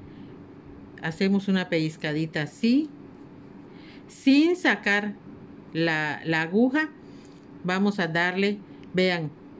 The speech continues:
agarramos nosotros con nuestro dedo y alzamos la aguja. Alzamos y con esta, estos dedos enrollamos. Una, dos, tres, cuatro, cinco,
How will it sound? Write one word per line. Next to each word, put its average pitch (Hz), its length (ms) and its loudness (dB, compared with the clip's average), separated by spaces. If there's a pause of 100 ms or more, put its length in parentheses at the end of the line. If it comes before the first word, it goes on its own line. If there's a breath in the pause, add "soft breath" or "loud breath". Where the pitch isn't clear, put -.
(140)
agarramos 202 540 4
nosotros 233 340 4
con 190 140 0
nuestro 190 320 2
dedo 247 360 2
y 185 100 2
alzamos 190 680 2
la 170 120 0
aguja. 151 420 -6 (520 loud breath)
Alzamos 226 680 0 (500 loud breath)
y 240 260 2
con 190 260 0
esta, 240 400 4
estos 220 440 2
dedos 220 520 2
enrollamos. 165 920 0
Una, 269 580 6 (520 loud breath)
dos, 196 840 0 (440)
tres, 202 720 2 (400)
cuatro, 196 680 0 (320)
cinco, 208 800 2